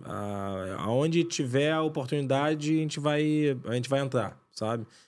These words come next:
Quando a gente começou lá em dois mil e treze com o sushi, a, a gente não fazia mais ou menos ideia do que viria, mas conforme o tempo foi passando, a gente foi entendendo que a gente era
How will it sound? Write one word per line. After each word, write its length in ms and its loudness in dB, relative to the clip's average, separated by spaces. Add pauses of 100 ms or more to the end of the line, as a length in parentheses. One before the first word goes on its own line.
(180)
Quando 140 2
a 40 2
gente 80 -4
começou 320 4
lá 100 2
em 40 0
dois 160 2
mil 80 2
e 40 -2
treze 420 0
com 160 -4
o 60 2
sushi, 560 0 (500)
a, 520 0
a 60 0
gente 200 -6
não 80 -2
fazia 380 0
mais 160 0
ou 60 -2
menos 160 -2
ideia 300 0
do 100 -8
que 240 -4
viria, 460 0
mas 480 -2 (320)
conforme 460 2
o 20 -6
tempo 180 0
foi 140 -2
passando, 260 -2
a 20 -4
gente 80 -8
foi 80 -2
entendendo 320 -2
que 60 -12
a 20 -12
gente 80 -2
era 180 0